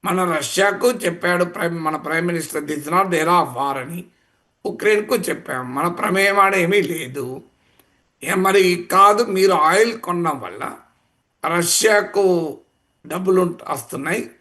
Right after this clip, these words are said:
దాని నుంచి అటాక్ చేస్తున్నారని అనేక సార్లు మనం ఉదాహరణలతో సహా చెప్పాము. రష్యా అమ్మే లిక్విఫైడ్ నేచురల్ గ్యాస్లో హైయెస్ట్ కొంటున్నది ఎవరు?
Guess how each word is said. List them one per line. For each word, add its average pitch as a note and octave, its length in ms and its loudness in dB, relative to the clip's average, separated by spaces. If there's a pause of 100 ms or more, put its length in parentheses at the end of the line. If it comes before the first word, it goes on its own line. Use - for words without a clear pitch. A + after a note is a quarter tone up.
దాని F#3 400 2
నుంచి A#3+ 260 0
అటాక్ F3 360 0
చేస్తున్నారని - 640 -18 (680)
అనేక G3 580 -2
సార్లు E3+ 300 2
మనం F3+ 300 0
ఉదాహరణలతో E3 800 0
సహా E3 440 2
చెప్పాము. G#2+ 600 -16 (800)
రష్యా G#3+ 420 4
అమ్మే F#3 400 4
లిక్విఫైడ్ F3+ 800 0
నేచురల్ D#3+ 440 0
గ్యాస్లో D#3 640 -2
హైయెస్ట్ E3 500 -2
కొంటున్నది E3 600 -4
ఎవరు? A#2 400 -10